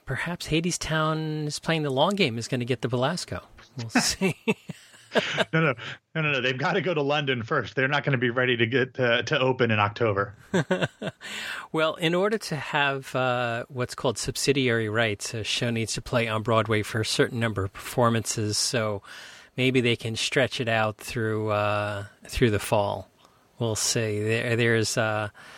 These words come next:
Speaker 1: David Cote is supposing that, um, that, uh, Davenport is shooting for the straight white men, forty to sixty-year-old market, uh, with this show of people who,
Speaker 2: All,
Speaker 1: who
Speaker 2: all
Speaker 1: saw
Speaker 2: eight of them.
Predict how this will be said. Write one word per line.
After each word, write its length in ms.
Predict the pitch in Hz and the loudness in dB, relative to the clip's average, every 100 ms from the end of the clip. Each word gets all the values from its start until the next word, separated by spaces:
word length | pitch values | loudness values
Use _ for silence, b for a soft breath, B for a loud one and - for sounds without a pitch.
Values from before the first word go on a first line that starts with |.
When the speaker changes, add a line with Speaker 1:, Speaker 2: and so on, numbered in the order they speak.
| B B B | B B B
Speaker 1:
David 280 | - 139 135 | 2 2 2
Cote 220 | 151 143 | 2 4
is 200 | 131 120 | 6 4
supposing 640 | - - 139 135 120 120 113 | 2 0 2 4 4 0 0
that, 360 | 110 98 - 117 | 0 -2 -2 0
um, 560 | 107 107 107 110 107 - B B B B B - | 2 0 -4 -8 -12 -16 B B B B B -2
that, 280 | 120 110 107 _ - | 2 2 0 _ -8
uh, 240 | 117 107 107 | -4 -2 -2
Davenport 560 | 127 123 127 - 127 | 2 2 2 0 0
is 80 | 110 | 2
shooting 340 | - 143 127 117 | 2 2 0 -2
for 340 | - 123 113 | -2 -2 -2
the 380 | 110 110 113 117 | -2 -4 -6 -10
straight 440 | - - - 139 | -8 -4 0 0
white 300 | 131 123 123 | 2 0 0
men, 360 | 120 120 117 113 | 0 0 0 -2
forty 400 | - 131 123 113 | 0 2 2 0
to 80 | 104 | -2
sixty-year-old 800 | - 131 - 117 107 110 104 | -4 -4 -6 -4 -2 0 -2
market, 640 | 110 113 113 - 117 104 - B B B B | 0 2 4 2 -2 -4 -8 B B B B
uh, 240 | 113 110 104 | -2 -2 0
with 220 | 117 - | -2 -4
this 180 | 117 - | -4 -2
show 800 | - - 120 117 113 113 113 78 | 0 2 2 2 0 -2 -4 -4
of 320 | 110 110 - | -4 -4 -4
people 420 | - 143 131 123 | -4 0 2 2
who, 240 | - 139 139 | 0 0 2
Speaker 2:
All, 100 | 120 117 B B B B B - | 0 -4 B B B B B -2
Speaker 1:
who 100 | 131 | 2
Speaker 2:
all 100 | 135 | 2
Speaker 1:
saw 240 | - 165 | 2 2
Speaker 2:
eight 160 | 160 - | 2 0
of 180 | 135 110 | -2 2
them. 200 | 107 | 0